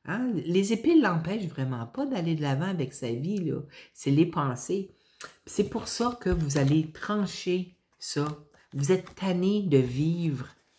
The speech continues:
dans les situations du passé. Alors, tran-, vous tranchez, vous allez de l'avant avec votre vie, vous gardez les leçons apprises, puis vous allez vous défaire de, euh,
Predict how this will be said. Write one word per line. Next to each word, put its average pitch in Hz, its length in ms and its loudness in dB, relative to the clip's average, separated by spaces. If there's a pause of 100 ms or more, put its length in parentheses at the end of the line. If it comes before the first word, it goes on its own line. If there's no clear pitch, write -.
(360)
dans 120 80 -2
les 131 140 4
situations 139 640 0
du 135 120 2
passé. 135 720 -4
Alors, 123 360 -4
tran-, 151 300 -2
vous 127 140 -6
tranchez, 180 720 2 (500)
vous 131 120 2
allez 139 180 10
de 131 60 2
l'avant 131 240 2
avec 196 260 4
votre 160 200 2
vie, 170 120 -2
vous 170 100 -8
gardez 143 240 2
les 151 120 6
leçons 139 360 4
apprises, 156 420 2
puis 139 200 -6
vous 123 180 -4
allez 131 220 6
vous 156 540 6 (260)
défaire 156 800 2
de, 131 540 6 (400)
euh, 95 200 -6